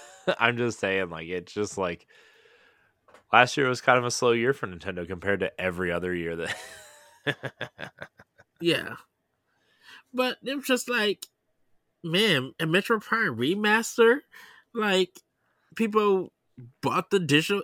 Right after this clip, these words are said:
Speaker 2: and physical? That Nintendo
Speaker 1: Yeah.
Speaker 2: had to restock too?
Speaker 1: Oh, man.
Speaker 2: You know.
Speaker 1: Good times, man.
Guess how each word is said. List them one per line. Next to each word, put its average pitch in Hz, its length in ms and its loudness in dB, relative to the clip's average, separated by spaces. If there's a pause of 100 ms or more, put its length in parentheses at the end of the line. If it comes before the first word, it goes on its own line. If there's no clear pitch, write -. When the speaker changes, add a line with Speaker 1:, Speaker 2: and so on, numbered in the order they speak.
Speaker 2:
and 156 240 0
physical? 262 640 2 (1900)
That 151 220 0
Nintendo 220 360 0
Speaker 1:
Yeah. 208 60 2
Speaker 2:
had 180 240 4
to 180 80 4
restock 196 580 6
too? 233 400 2 (4000)
Speaker 1:
Oh, 78 300 -12 (120)
man. - 220 -18 (180)
Speaker 2:
You 147 180 -14
know. 117 300 -10 (1500)
Speaker 1:
Good 123 120 -6
times, 78 380 -10
man. 78 240 -12